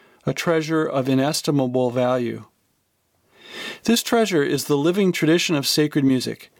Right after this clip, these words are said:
originating in the chant of Jesus and the apostles, which has clothed the liturgies of all the various rites and churches, which trace their development back to this life-giving source.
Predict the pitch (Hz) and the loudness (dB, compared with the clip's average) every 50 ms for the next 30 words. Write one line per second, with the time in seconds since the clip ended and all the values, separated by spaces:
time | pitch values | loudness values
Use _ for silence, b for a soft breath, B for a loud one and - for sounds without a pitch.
0 | B B B B B B 147 139 143 170 175 180 208 202 196 196 196 196 196 196 | B B B B B B 0 4 4 4 2 2 0 0 0 2 0 0 0 -2
1 | 180 - 127 123 120 110 - - - - 170 160 165 175 185 - - - _ - | -2 0 0 0 0 0 -2 -2 0 0 2 2 2 0 -2 -4 -10 -12 _ -4
2 | 131 123 120 117 - 139 143 165 165 175 185 175 - - - - - 127 127 123 | -4 -4 -2 -2 0 2 2 2 2 0 -2 -2 -2 -4 -4 -2 0 2 2 2
3 | 117 113 - 143 127 123 - - - - - - - - - _ _ _ B B | 2 0 -2 -2 -2 -2 -2 -4 -6 -8 -6 -6 -6 -8 -8 _ _ _ B B
4 | B B B B B B B B B 156 147 - 165 143 - - - - - 196 | B B B B B B B B B -2 -2 0 0 -2 -2 -4 -6 -4 0 2
5 | 196 208 208 214 202 185 175 - - - - 151 143 143 143 156 165 180 175 160 | 4 4 4 2 0 -4 -10 -14 -14 -10 -4 -2 0 0 2 2 2 0 0 0
6 | 180 190 190 190 165 - - - 135 131 139 - 135 151 170 190 190 170 160 131 | 0 0 0 0 0 -2 -2 -2 -2 -2 0 2 4 4 4 2 2 0 -2 0
7 | 131 139 123 120 117 113 - - - 123 120 117 - - - - - - 143 135 | 0 0 0 2 0 0 -2 -2 -2 -2 -2 -2 -2 -4 -6 -8 -4 -2 0 0
8 | - - 180 190 185 - - - - - - - 147 - - - - - 175 175 | 0 0 0 0 -2 -2 -4 -6 -6 -4 -2 -2 0 0 -2 -4 -2 0 0 0
9 | 180 170 - - - - 151 143 131 131 135 - _ - - 131 131 147 160 160 | 0 0 -2 -4 0 0 0 0 0 -2 -12 -18 _ -4 -2 0 2 2 2 0
10 | 120 123 120 117 135 123 131 139 156 151 - - 131 120 123 117 - 127 127 127 | 0 -2 -6 -6 -4 -4 -4 -4 -4 -6 -8 -6 -2 -2 -2 -2 -2 -2 -2 -2
11 | 139 147 - - 147 135 120 123 117 110 - - 135 120 113 117 113 - - - | -2 -2 -4 -2 -2 0 0 0 -2 -2 -2 -2 0 0 -2 -2 -2 -4 -4 -4